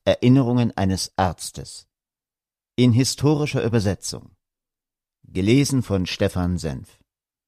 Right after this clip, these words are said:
Teil eins. Die Weissagungen.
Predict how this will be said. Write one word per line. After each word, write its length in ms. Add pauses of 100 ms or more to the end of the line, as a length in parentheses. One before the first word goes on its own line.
(920)
Teil 420
eins. 540 (540)
Die 200
Weissagungen. 1120